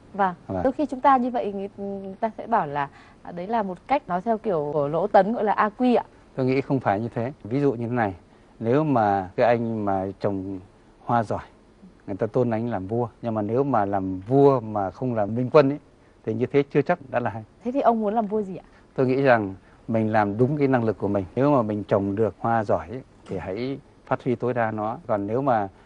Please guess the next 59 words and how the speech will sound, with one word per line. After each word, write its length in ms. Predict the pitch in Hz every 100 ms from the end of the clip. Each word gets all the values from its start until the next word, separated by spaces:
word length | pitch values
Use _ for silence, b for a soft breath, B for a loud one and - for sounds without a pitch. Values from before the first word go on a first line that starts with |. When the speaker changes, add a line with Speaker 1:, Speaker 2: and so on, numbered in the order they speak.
| b b -
Speaker 2:
à, 200 | 117 110 104
trồng 220 | 117 107
hoa 340 | 98 123 123 120
giỏi 280 | 113 95 95
mà 120 | 113
lại 100 | 95
bắt 180 | 95 143
sang, 340 | - 127 117
à, 260 | 113 110 107 b b b _
à, 160 | 107 104
trồng 160 | - 98
cà 120 | 101
rốt 200 | 127 175
chẳng 100 | -
hạn, 160 | 113 107 -
Speaker 1:
Vâng. 180 | 185 160 -
Speaker 2:
à, 160 | 98 95
thì 260 | 123 110 104
chưa 160 | 135
chắc 180 | 127 147
là 120 | 135
đã 140 | 113 127
là 80 |
tốt. 220 | 117 151 170 -
Speaker 1:
Tuy 80 | -
nhiên, 140 | 294 294
làm 140 | 247
thế 60 | 220
nào 180 | 262 240
chúng 100 | 208
ta 160 | 262
có 80 | 233
thể 200 | 233 220
thoát 200 | - 269
khỏi 180 | - 185
những 100 | 160
cảm 240 | 202 190 147
giác 160 | 240 -
thất 120 | 311
vọng 320 | 240 254 -
hoặc 220 | 190 170 165
là 440 | 170 160 160 147 B B -
chán 200 | 185 247
nản, 200 | 254 160 -
thậm 140 | 180
chí 180 | 185 196
là 120 | 226
cay 180 | 220 214
đắng 260 | 196 175
nữa? 100 | 214 233
Speaker 2:
Tôi 220 | 135 135
thì 120 | 127 120
thông 160 | 120
thường 200 | 117 104
bao 120 | 113
giờ 240 | 113 117 101
cũng 140 | 110 120
nhìn 220 | 117 98
theo 420 | - 117 113 110